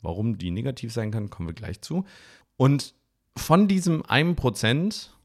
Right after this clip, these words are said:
werden jetzt zufällig, oder von dieser Menge wird jetzt zufällig zweimal eine mutierte Version und eine gesunde ausgewählt.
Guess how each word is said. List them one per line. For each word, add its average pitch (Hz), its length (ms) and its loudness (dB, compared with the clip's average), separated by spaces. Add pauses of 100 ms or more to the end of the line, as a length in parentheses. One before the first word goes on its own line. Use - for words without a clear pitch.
(260)
werden 127 340 4
jetzt 139 320 2
zufällig, 123 640 0
oder 90 280 -2
von - 180 -2
dieser 107 220 0
Menge 117 320 2
wird 117 120 -2
jetzt 110 220 -2
zufällig 131 480 0 (280)
zweimal 147 600 6
eine 113 180 2
mutierte 117 480 2
Version 98 380 0
und 117 140 -2
eine 139 260 6
gesunde 120 400 6
ausgewählt. - 640 -14